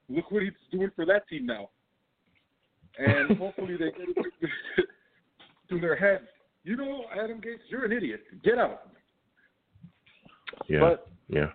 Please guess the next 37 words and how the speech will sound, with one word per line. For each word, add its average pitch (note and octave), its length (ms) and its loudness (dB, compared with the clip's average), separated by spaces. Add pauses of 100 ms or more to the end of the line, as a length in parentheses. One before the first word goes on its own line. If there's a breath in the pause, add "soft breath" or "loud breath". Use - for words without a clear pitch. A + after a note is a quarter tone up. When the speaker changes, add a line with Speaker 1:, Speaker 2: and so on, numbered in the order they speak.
Speaker 1:
at - 180 -2
the F#3 120 4
end G#3 120 2
of G3+ 100 4
the F#3+ 80 0
day, C#3+ 340 0 (240)
what's C3 220 -4 (120)
saving F3 380 -2
Adam D#3 260 -2
Gase D3 180 -6 (100)
right D3+ 180 2
now, D3 200 0
honestly, D3+ 520 -2 (640)
is C3+ 220 2
that B2 120 2
he C3 180 -2
has D3+ 220 4 (100)
the C3+ 80 0 (200)
story D3 400 6
of, G#2+ 100 2
"Well, C3 420 8 (380 soft breath)
I B2+ 120 -2
don't D#3+ 160 -2
have E3 180 2
a C3+ 60 2 (120)
full D#3 320 4
football C#3 440 -2
team A#2 180 0
here A#2+ 240 2
because G#2 460 -2 (680)
I've, A#2+ 220 4 (280)
I, B2+ 400 6 (1300)
I A#2+ 120 2
have C#3 220 4
injuries C3 460 0
every A2 200 2
week." G#2+ 220 -8